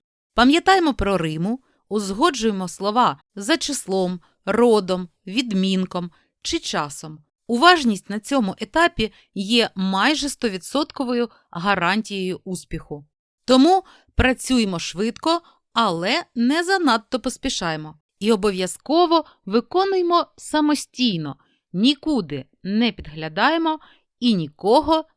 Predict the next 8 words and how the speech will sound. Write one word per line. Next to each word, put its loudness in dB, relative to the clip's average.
не -4
запитуємо. -10
Записуємо 2
або -2
запам'ятовуємо 0
слова, -2
які -8
дібрали. -6